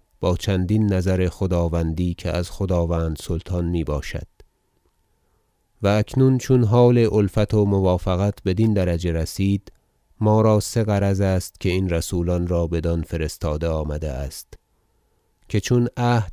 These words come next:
بسته آید از هر دو جانب و این سه غرض تمام گردد، همه مرادها به تمامی حاصل شود. یکی آنکه مرا بزرگ کرده آید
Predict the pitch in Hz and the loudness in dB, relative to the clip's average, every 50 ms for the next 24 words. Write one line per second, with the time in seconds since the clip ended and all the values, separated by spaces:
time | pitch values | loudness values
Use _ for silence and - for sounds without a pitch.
0 | - 98 95 95 - - - 110 - - 92 87 90 90 85 85 - - - 92 | -6 -4 -4 -4 -4 -4 -6 -4 -4 -2 -2 -2 0 0 -2 -2 -4 -6 -6 -6
1 | 92 92 78 87 95 92 90 92 92 90 95 98 90 92 92 104 110 117 110 - | -6 -6 -4 -4 -4 -4 -2 -2 -2 0 0 0 0 2 2 2 2 2 0 -2
2 | _ _ _ _ _ _ _ _ 117 98 98 98 113 110 104 98 - - 104 95 | _ _ _ _ _ _ _ _ -4 -2 0 0 2 0 0 -2 -2 -2 -2 0
3 | 95 95 101 110 120 123 113 - - 95 92 92 95 90 85 82 82 85 85 80 | 0 0 2 2 2 0 0 -2 -4 -2 -2 0 0 0 0 0 -2 -2 -2 -2
4 | 82 82 90 98 98 101 104 - - - _ _ _ _ _ _ _ _ - 101 | -4 -2 0 0 0 0 0 -2 -8 -20 _ _ _ _ _ _ _ _ -4 0
5 | 98 107 123 131 127 123 110 101 98 92 90 87 87 78 85 92 92 90 85 90 | 0 2 2 4 4 4 4 4 2 2 2 0 -2 -2 0 0 0 2 0 0
6 | 87 - 92 87 85 87 82 82 82 85 85 82 - 76 76 78 - - 87 78 | -2 -2 -2 -2 -2 0 0 0 0 -2 -2 -2 -2 -4 -4 -6 -4 -6 -6 -6
7 | 76 - - 87 73 78 73 - - _ _ - - _ _ _ _ _ _ _ | -6 -6 -8 -8 -8 -8 -10 -12 -14 _ _ -20 -20 _ _ _ _ _ _ _
8 | _ _ _ _ _ _ _ _ _ _ _ _ _ _ _ _ _ _ _ _ | _ _ _ _ _ _ _ _ _ _ _ _ _ _ _ _ _ _ _ _
9 | _ _ _ _ - 98 104 127 143 - - 135 135 - 139 131 127 123 113 - | _ _ _ _ -2 2 2 2 2 2 0 0 0 2 2 2 2 2 2 2
10 | 110 113 110 110 113 113 110 107 98 98 98 95 107 98 90 92 92 - - - | 2 4 4 4 6 4 4 4 4 2 2 2 2 2 2 0 -2 -4 -6 -4
11 | 92 90 87 90 107 104 101 101 98 98 98 95 95 | -2 -2 0 0 2 2 4 4 4 2 2 2 0